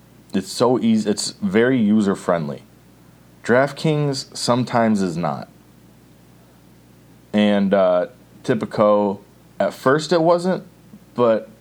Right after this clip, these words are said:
they don't do really, like, the player props as much as the other ones. And if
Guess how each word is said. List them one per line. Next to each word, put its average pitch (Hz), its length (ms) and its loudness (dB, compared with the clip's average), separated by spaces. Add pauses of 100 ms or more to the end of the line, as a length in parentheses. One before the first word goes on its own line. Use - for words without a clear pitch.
(2250)
they 127 220 2
don't 143 400 0
do 139 520 2
really, 117 280 4
like, 104 220 0
the 98 80 -4
player 95 680 0
props - 600 -2
as 82 340 -4
much 85 460 -4
as 82 320 -2
the 80 160 -4
other 78 280 -2
ones. 73 340 -6
And 90 120 -2
if - 220 -10